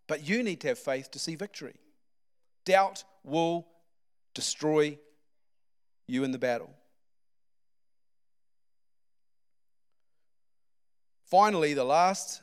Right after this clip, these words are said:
uh, enemy is actually at the beginning of the story. Well, it's referenced at the beginning of the story, but it runs the entire way through the story, which is why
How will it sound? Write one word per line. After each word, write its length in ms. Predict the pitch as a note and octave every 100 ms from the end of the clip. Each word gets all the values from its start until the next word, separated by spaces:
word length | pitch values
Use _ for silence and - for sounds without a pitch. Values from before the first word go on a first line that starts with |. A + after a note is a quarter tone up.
| -
uh, 160 | C#3 C3+
enemy 440 | C#3 D3 D3+ E3 F#3 _ _ _ _ _ _ _ _ _ _ -
is 300 | D3 C3+ -
actually 260 | D#3 - D#3+
at 60 |
the 60 | A#2
beginning 320 | B2 E3+ F3+
of 60 | D3
the 60 |
story. 220 | - D#3
Well, 160 | D3 D#3
it's 140 | -
referenced 400 | C#3+ F3 F#3 D3
at 60 | D#3+
the 40 |
beginning 240 | C#3 D3+ C#3
of 60 |
the 40 | B2+
story, 280 | - E3 C3+
but 140 | B2+
it 120 | B2+ -
runs 520 | D#3 D3+ D3 D3 - - -
the 140 | D3+ C#3+
entire 600 | B2+ - - E3+ F3 E3
way 180 | D3+ C#3+
through 220 | D#3+ C#3+
the 80 | B2
story, 400 | - E3 C3+ A#2+
which 180 | -
is 140 | B2 A#2
why 300 | C#3 B2+